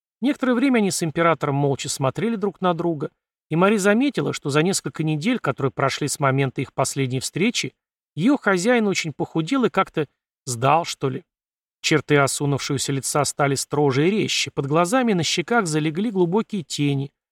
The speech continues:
а постоянный энергичный огонек, придававший взгляду силу и обаяние, погас, оставив лишь тьму и усталость.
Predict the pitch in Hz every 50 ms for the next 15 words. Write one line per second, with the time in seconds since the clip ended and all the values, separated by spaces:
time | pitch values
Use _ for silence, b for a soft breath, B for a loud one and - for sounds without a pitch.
0 | _ _ _ _ - 143 143 - 170 - - - 151 147 147 160 156 156 147 139
1 | 139 139 135 135 139 165 135 - - 143 139 135 131 139 135 156 196 220 - -
2 | 147 131 123 135 131 131 139 131 - - - 127 120 117 139 147 147 139 127 131
3 | 117 - - - 156 139 139 135 135 127 143 147 143 139 127 127 123 131 135 -
4 | _ _ _ _ _ _ _ - 302 277 185 156 151 151 151 - - - 156 143
5 | - - 147 139 135 - - 135 131 120 - - - 135 165 220 233 - - 175
6 | 180 220 214 - - 165 143 135 139 - - - _